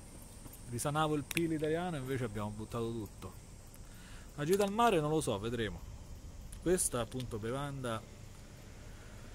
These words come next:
allo Shikusawa, che è un agrume di Okinawa, famoso. E, eh,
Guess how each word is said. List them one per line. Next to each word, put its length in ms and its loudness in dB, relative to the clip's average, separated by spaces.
allo 480 6
Shikusawa, 720 8
che 80 2
è 20 4
un 100 2
agrume 560 6
di 200 6
Okinawa, 680 6
famoso. 540 2
E, 400 6
eh, 1040 2